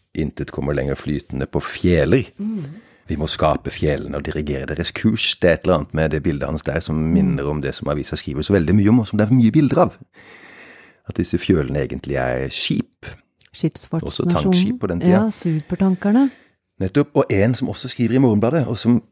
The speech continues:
Speaker 1: jeg synes bare hans, bare all han alene eksemplifiserer den der schizofrenien som Sven Kjerrup Bjørneboe snakket om. Han heter Arnljot Strømme Svendsen, og han var professor i økonomi i Bergen. Og han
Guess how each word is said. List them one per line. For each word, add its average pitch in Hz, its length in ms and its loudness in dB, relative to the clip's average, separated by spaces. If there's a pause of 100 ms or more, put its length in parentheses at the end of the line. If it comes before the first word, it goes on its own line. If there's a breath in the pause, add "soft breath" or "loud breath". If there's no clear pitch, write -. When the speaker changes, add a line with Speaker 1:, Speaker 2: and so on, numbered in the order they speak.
(100)
Speaker 1:
jeg - 100 -2
synes - 300 -2
bare 82 360 0 (260)
hans, - 600 0
bare 90 220 4
all 87 100 4
han 87 240 4
alene 110 500 4 (260)
eksemplifiserer 73 840 0
den 67 180 0
der 65 160 -6
schizofrenien 73 800 0
som 67 400 -4 (160)
Sven - 240 -4
Kjerrup 71 280 -2
Bjørneboe 69 420 -4
snakket - 300 -4
om. 85 100 -2 (140)
Han 73 240 -4
heter 80 300 -4 (140)
Arnljot 98 540 2
Strømme 80 520 0
Svendsen, - 540 -8
og 73 60 -6
han 76 120 -4
var 73 160 -4
professor - 560 -8
i 95 80 4
økonomi 143 420 4 (200)
i - 40 -6
Bergen. 80 340 2 (160)
Og - 60 -16
han - 260 0